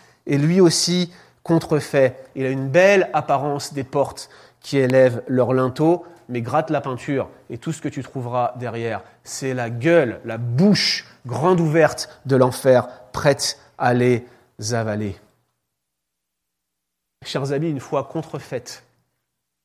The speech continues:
ne pourra hériter que d'une contrefaçon de paradis.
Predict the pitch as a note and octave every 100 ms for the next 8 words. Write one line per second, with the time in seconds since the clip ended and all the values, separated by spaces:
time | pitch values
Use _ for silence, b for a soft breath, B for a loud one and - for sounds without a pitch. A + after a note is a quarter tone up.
0 | _ _ b b - C#3+ C#3 D#3 D#3 F3+
1 | D#3 D#3 C#3 D3 B2 B2+ A#2+ C#3+ C#3 A#2
2 | A#2+ - A2 G2+ G2 G2 -